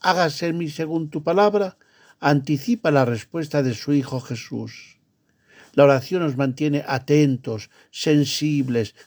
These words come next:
despiertos, solidarios, capaces de interpretar la realidad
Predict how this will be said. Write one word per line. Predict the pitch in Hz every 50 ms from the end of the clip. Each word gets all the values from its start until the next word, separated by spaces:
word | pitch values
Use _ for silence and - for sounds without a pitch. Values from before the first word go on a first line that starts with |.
| _
despiertos, | - 160 139 135 - - 160 160 160 147 131 135 - 139 113 -
solidarios, | 143 143 139 139 135 143 156 151 151 139 135 127 117 - _ _ _ _ _ -
capaces | - 160 151 - 220 233 220 220 202
de | 180 180
interpretar | 170 165 151 160 156 151 - 151 143 165 165
la | 160 160 147
realidad | 139 147 151 147 139 151 165 202 208 220 -